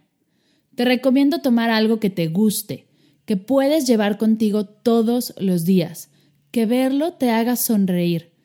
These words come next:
Puede haber sido un anillo que te regaló una amiga, un collar, un arete, un cristal que lleves contigo en tu cartera,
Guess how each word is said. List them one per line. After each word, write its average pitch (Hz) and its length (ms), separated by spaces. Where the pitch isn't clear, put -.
Puede 277 180
haber 285 240
sido 254 360
un 233 160
anillo 226 540
que 214 120
te 190 100
regaló 185 380
una 196 140
amiga, 208 680
un 233 160
collar, 196 760
un 220 200
arete, 220 640
un 262 180
cristal 294 600
que 277 140
lleves 240 260
contigo 214 400
en 214 100
tu 214 120
cartera, 175 720